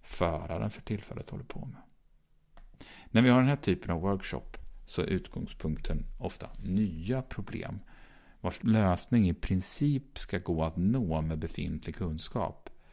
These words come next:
det vill säga tillämpning av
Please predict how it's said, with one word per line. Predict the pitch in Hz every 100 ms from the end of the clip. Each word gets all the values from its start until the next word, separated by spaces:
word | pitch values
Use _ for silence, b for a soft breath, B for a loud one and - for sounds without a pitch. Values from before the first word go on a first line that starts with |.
| b b b b - - _
det | 95
vill | 101
säga | 110 85
tillämpning | - 113 87 85 110 117 110 98
av | 85 76 80